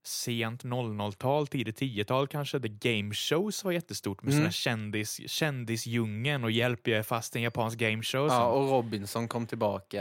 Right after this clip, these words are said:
Speaker 1: Ja, och det
Speaker 2: Eller
Speaker 1: var
Speaker 2: kom,
Speaker 1: liksom
Speaker 2: började.
Speaker 1: bara såna här jätterelevanta kändisar som, eh, ja, var ett bra exempel. Robinson-Robban.
Speaker 2: Ja, Anna Book.
Speaker 1: Ja, Anna Book var med, eller
Speaker 2: Mm.
Speaker 1: Mickey D var med av någon anledning i massa av dem.
Speaker 2: Ja,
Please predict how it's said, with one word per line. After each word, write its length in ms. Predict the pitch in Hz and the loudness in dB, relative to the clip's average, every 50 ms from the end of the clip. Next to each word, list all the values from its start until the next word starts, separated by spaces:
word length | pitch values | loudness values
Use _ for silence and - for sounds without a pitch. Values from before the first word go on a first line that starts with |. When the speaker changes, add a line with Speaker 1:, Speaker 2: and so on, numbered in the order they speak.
| 101 98 98 | -2 2 4
Speaker 1:
Ja, 180 | 147 127 98 78 | 4 4 4 4
och 60 | 76 | 4
det 60 | 120 | 4
Speaker 2:
Eller 100 | 143 143 | 4 6
Speaker 1:
var 40 | 131 | 6
Speaker 2:
kom, 60 | 156 156 | 4 4
Speaker 1:
liksom 300 | 139 - 151 139 120 113 - - - | 4 2 2 0 -2 -6 -10 -4 0
Speaker 2:
började. 440 | 127 117 107 101 101 98 98 110 120 | 2 2 2 2 0 -4 -4 -2 0
Speaker 1:
bara 380 | 127 143 131 117 120 123 127 | 4 4 6 6 6 4 4
såna 160 | - - 135 117 | 2 0 0 0
här 80 | 110 | 2
jätterelevanta 1080 | 110 120 127 120 - - 110 110 107 107 107 104 104 101 101 - - 143 143 135 120 117 - - _ _ _ _ _ | 2 2 2 0 0 0 0 2 2 2 2 2 2 0 -2 -2 0 2 2 2 2 0 -4 -14 _ _ _ _ _
kändisar 680 | - - - 123 104 101 98 98 95 - 123 113 110 101 | -8 -2 0 0 0 0 -2 -2 -2 0 0 0 0 0
som, 440 | 95 - - 110 98 98 98 101 101 | -2 0 2 2 2 2 0 0 0
eh, 280 | 101 98 95 95 95 92 - - _ _ _ _ _ _ _ - | 0 0 2 0 0 -2 -6 -12 _ _ _ _ _ _ _ -6
ja, 160 | - 92 85 | -4 -2 -2
var 160 | 82 76 - 92 | -2 -4 -6 -8
ett 80 | 92 | -4
bra 120 | - 98 95 | -4 -4 -4
exempel. 460 | - - 107 98 95 95 - 101 92 | -4 -4 -4 -4 -4 -4 -4 -4 0
Robinson-Robban. 1200 | - 120 120 117 101 104 107 104 107 - 113 104 101 101 101 98 92 92 107 117 113 107 104 104 - - - | 2 2 2 2 2 -2 -4 -2 -2 -2 -2 0 2 2 2 0 0 2 2 2 2 2 -2 -6 -10 -6 -2
Speaker 2:
Ja, 320 | 117 113 107 101 98 104 - | 0 2 2 2 2 0 2
Anna 260 | - 127 127 120 117 | 2 4 4 4 2
Book. 480 | 117 117 107 104 107 107 - - - - - | 2 4 2 2 2 0 -8 -12 -12 -10 -8
Speaker 1:
Ja, 260 | 98 - - 104 - - | -8 -8 -8 -12 -8 -4
Anna 280 | - 139 143 139 131 | 0 0 2 2 2
Book 440 | 131 117 123 135 139 135 131 - - | 4 6 6 6 6 4 0 -2 0
var 100 | 151 139 | 0 0
med, 220 | 120 110 107 107 107 | 2 2 2 2 2
eller 140 | 101 95 95 | 2 0 0
Speaker 2:
Mm. 160 | 95 104 117 | 0 0 0
Speaker 1:
Mickey 280 | 139 147 - - - 127 | -2 -2 -2 -2 -2 -2
D 460 | 117 113 104 113 120 160 180 190 208 190 | -2 -2 0 0 0 2 2 2 2 2
var 80 | 202 175 | 2 2
med 180 | 131 104 101 | 4 4 2
av 60 | 98 | 2
någon 140 | 101 104 113 | 0 -2 -2
anledning 400 | 110 107 104 104 98 98 110 107 | -2 -2 0 0 0 0 0 -2
i 40 | 107 | -2
massa 320 | 107 107 107 - - 113 | -2 -2 -2 -2 -2 -4
av 60 | 101 98 | -2 -2
dem. 120 | 104 107 | 0 2
Speaker 2:
Ja, 280 | 131 127 120 117 120 | 4 4 4 4 4